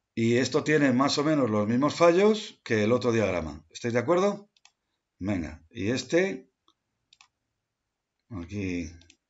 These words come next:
Yo no voy a buscar, yo no voy a buscar los diagramas de esta manera, os lo digo en serio. Creedme, ¿eh? Creedme. Vale.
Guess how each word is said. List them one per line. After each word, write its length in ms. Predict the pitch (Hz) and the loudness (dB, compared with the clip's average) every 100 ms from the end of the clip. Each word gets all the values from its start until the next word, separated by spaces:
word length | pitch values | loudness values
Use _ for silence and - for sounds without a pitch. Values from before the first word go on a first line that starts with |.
| _ _ _ _ _ _ _ _ - - _ | _ _ _ _ _ _ _ _ -20 -20 _
Yo 240 | - 98 156 | -6 0 2
no 100 | 170 | 6
voy 200 | 175 170 | 8 8
a 100 | 156 | 6
buscar, 600 | 123 120 160 170 180 135 | 2 0 4 4 4 -4
yo 180 | 104 147 | -2 2
no 120 | 165 | 4
voy 160 | 165 165 | 6 6
a 40 | |
buscar 380 | 151 135 151 170 | 4 0 2 2
los 140 | 165 131 | 2 2
diagramas 360 | 127 135 160 | 2 4 2
de 60 | 147 | 0
esta 160 | - 151 | 0 0
manera, 340 | 143 143 104 | 2 0 0
os 100 | 104 | 0
lo 80 | 117 | 2
digo 140 | 151 | 2
en 60 | 151 | 2
serio. 380 | 147 113 87 - _ _ _ _ _ _ _ _ - - _ _ _ _ _ | 0 -4 -6 -12 _ _ _ _ _ _ _ _ -20 -20 _ _ _ _ _
Creedme, 440 | - 120 151 123 160 | -2 2 2 0 -2
¿eh? 160 | 214 - _ _ _ _ - _ _ _ _ _ _ _ _ _ _ _ _ _ _ - | -6 -14 _ _ _ _ -20 _ _ _ _ _ _ _ _ _ _ _ _ _ _ -6
Creedme. 680 | 113 113 147 110 87 - _ _ _ _ _ _ - _ _ | -2 -2 -2 -6 -8 -12 _ _ _ _ _ _ -20 _ _
Vale. 360 | 104 131 104 | 0 0 0